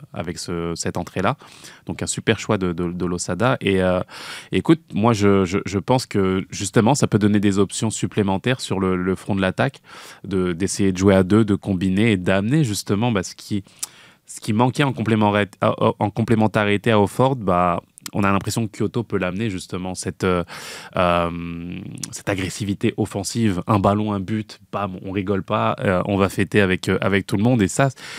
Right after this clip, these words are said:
ça, Kyoto, il est capable de te l'amener. T'as l'impression qu'il y a du danger tout le temps. Quand il est dans la surface, bah, il, il, il rend les défenseurs craintifs.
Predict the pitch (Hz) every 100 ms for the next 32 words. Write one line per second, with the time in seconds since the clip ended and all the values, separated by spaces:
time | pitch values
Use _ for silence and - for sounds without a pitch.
0 | - - - 139 131 - 113 139 117 98
1 | 98 117 98 - 98 95 107 95 92 101
2 | 117 110 95 95 98 90 98 - 123 104
3 | 113 117 127 - - - 98 - 92 95
4 | 95 95 95 - - - 107 - - 90
5 | 90 95 90 90 87 90 - - - -
6 | 101 92 92 92 95 - - - - -
7 | 101 92 110 104 101 104 - 98 - 101
8 | - 135